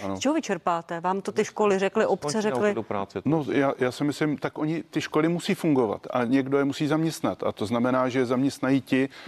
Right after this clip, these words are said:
Speaker 1: kteří, eh, ve k-, eh, v místě, ve kterém ty školy jsou. Ale pojďme, já bych chtěl, aby ta vláda udělala reformu státní správy. A teď,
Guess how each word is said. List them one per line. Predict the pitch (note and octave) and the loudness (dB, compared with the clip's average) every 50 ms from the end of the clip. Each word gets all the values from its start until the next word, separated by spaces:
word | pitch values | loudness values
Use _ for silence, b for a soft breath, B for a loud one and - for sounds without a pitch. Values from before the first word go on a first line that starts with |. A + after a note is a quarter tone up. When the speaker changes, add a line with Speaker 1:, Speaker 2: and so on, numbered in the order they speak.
| B F#3 B - | B -14 B -12
Speaker 1:
kteří, | G#2+ - - B2+ A2+ C3+ C#3 C3+ - | -4 0 0 0 4 4 4 4 4
eh, | - A#2+ A2+ A2+ A2+ A2+ A2+ | 2 2 4 4 6 6 4
ve | A#2+ A#2 | 4 2
k-, | - | 2
eh, | B2 B2+ A#2+ A2+ A2+ A#2 A2 | 2 4 6 6 6 4 4
v | G2+ G#2+ | 4 2
místě, | B2 C3 - - - C#3 C3+ | 2 0 0 0 0 0 2
ve | A#2+ B2+ | 2 0
kterém | - - - B2 B2+ C3 B2+ | -2 0 0 0 0 0 -2
ty | - C3+ | -2 -6
školy | - - - C#3 C#3+ | -4 0 0 0 0
jsou. | - - D#3 D3 B2+ B B B B B B B - | 2 2 2 2 2 B B B B B B B 0
Ale | A#2+ B2 A#2 | 2 2 2
pojďme, | - - C#3 B2+ - C#3+ D3 D3 D3 C#3+ C#3+ B B B B B B - | 2 0 -2 -2 0 -2 0 0 0 -2 -4 B B B B B B -2
já | A#2+ C3 C#3 | -2 -2 0
bych | D#3 B2+ | -4 -6
chtěl, | - - - G2+ G2+ G2 - - - | -4 -4 -2 0 0 0 -2 -2 -4
aby | A2 G#2 B2+ C3 | 0 0 0 2
ta | - C#3 | 2 0
vláda | A#2+ A2 G2+ A2 A#2 C3 A#2+ | 2 2 2 2 2 2 0
udělala | G#2+ A2 A2 A#2 A2+ A2+ A#2 A2+ A2+ A2 - - | 0 0 2 2 2 4 4 4 2 2 0 0
reformu | A2 A#2 A#2+ A2+ - - C#3 B2+ B2 A#2+ A#2+ A#2+ A2+ | 0 0 0 0 0 0 2 2 2 2 0 0 -2
státní | - - - G#2+ G#2 G2+ - A2+ G#2 | -2 -2 -2 -2 -2 -2 -4 -6 -6
správy. | - - A2+ G2+ F#2 F#2 E2+ E2+ - B B B B B B B | -4 -4 -2 -2 -2 -2 -4 -6 -8 B B B B B B B
A | - - A#2+ | -2 -2 -2
teď, | - - C#3 C3 A2+ - | 0 0 -2 -2 -2 -6